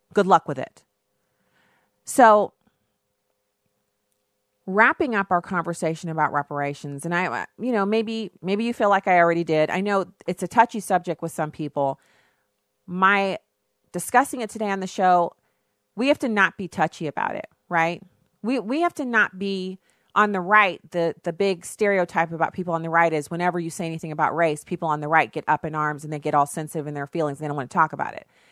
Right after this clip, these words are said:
And I don't think that's accurate for everyone. I, you know, it's obviously it's a stereotype, meaning rooted in some nugget of truth, but n-, doesn't apply to everyone. But we have to be stronger than that. Um,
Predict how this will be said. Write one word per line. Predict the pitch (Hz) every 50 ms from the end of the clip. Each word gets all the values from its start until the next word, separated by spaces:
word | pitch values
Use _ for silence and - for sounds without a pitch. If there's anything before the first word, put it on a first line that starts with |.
| _ _ _ _ _ _ _ -
And | 202 196 185 180 180 - - _ _
I | - 214
don't | 233 254 254 - -
think | 233 214 202 196 - _
that's | - 175 185 - -
accurate | - 175 180 - - - -
for | - - -
everyone. | - 165 170 202 220 233 247 254 262 285 339 359 _ _ _ _ _ _ _
I, | - 175 170 -
you | - 190
know, | 185 170 165 - -
it's | 160 170 - - -
obviously | 151 160 165 170 165 - - 170
it's | 156 -
a | 156
stereotype, | - - - 151 139 147 160 170 - - 196 185 -
meaning | 170 165 156 156 151 147
rooted | 139 151 165 160 165
in | 165 156 151
some | 151 - 165 151 156 156
nugget | 151 151 147 156 151
of | 147
truth, | - - - 151 151 151 - -
but | - 147 - - _ -
n-, | - 165 - _ -
doesn't | - 170 165 180 170
apply | 165 - 170 156
to | 151 101
everyone. | 131 143 175 185 202 220 233 254 285 - _ _ _ _ _ _ _ _ _ _ _ _ _ _ _ -
But | 185
we | 214 285
have | 349 359 -
to | 254
be | 220 214
stronger | - - - 185 185 196 185
than | 151 147 135 143
that. | - - - - - _ _ _ _ _ _ _ _ _ _ _
Um, | - 185 180 175 175 170 -